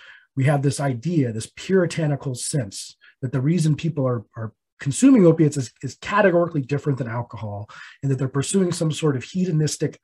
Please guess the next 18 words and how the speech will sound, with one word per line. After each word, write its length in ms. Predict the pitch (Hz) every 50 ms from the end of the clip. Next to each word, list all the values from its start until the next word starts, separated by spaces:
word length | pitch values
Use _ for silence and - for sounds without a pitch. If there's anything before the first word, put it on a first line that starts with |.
| _ -
morally 540 | 143 131 139 147 165 190 185 170 165 156 123
tainted 540 | - - - 151 147 139 143 127 113 107 104
kind 380 | - - - - 135 143 127
of 100 | 123 -
high, 380 | - - 139 143 120 98 95 - - _ - - - - - - _
as 120 | 156 139 143
opposed 300 | 147 127 160 165 160 -
to 60 | 135
trying 300 | - - 147 143 160 160
to 60 | 151
cope 300 | 143 - 143 139 131 -
with 100 | 127 110
the 60 | - 113
day 300 | 113 123 117 120 117 117
and 160 | 120 120 113
get 160 | 127 - -
through 260 | - - 214 208 143
it. 120 | - -